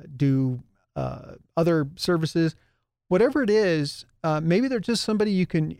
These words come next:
you trust enough to bounce ideas off of. Say, "Hey, I was thinking about doing this." And they say, "Well, maybe you should reconsider that," right? Or maybe they say, "Hey, that's a great idea. When can I sign a check?" So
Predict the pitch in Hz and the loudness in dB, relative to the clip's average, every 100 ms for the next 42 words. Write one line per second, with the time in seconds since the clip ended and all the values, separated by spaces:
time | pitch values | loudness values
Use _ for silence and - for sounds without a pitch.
0 | - 160 156 - - 208 214 185 170 147 | -2 0 0 -4 -4 -4 -2 -2 0 2
1 | 143 - _ _ _ _ - 143 147 151 | 0 -4 _ _ _ _ -4 0 0 0
2 | 139 135 131 117 117 117 - - - _ | -2 -2 -4 -6 -6 -8 -10 -18 -20 _
3 | _ _ - 131 170 165 143 131 170 160 | _ _ -8 -4 0 2 0 -2 -4 -4
4 | 147 139 139 131 123 123 - - _ _ | -2 0 0 0 -2 -4 -8 -20 _ _
5 | _ _ - 131 147 165 220 214 196 - | _ _ -6 -6 -4 -4 0 0 -2 -4
6 | _ _ _ 180 185 180 147 139 143 135 | _ _ _ -6 -4 -4 -4 -2 -2 -2
7 | - 131 127 - - 156 175 - _ _ | -4 -6 -8 -12 -6 -4 -4 -6 _ _
8 | 160 160 170 - _ _ - 143 151 147 | 0 2 0 -4 _ _ -2 2 2 2
9 | - 170 175 294 190 196 220 185 233 247 | 0 0 0 0 0 0 0 2 2 2
10 | 156 135 123 151 190 175 - 180 175 - | 2 2 2 0 0 -2 0 0 -2 -2
11 | - - _ _ _ _ _ _ - 214 | -4 -6 _ _ _ _ _ _ 0 2
12 | 196 190 | 4 0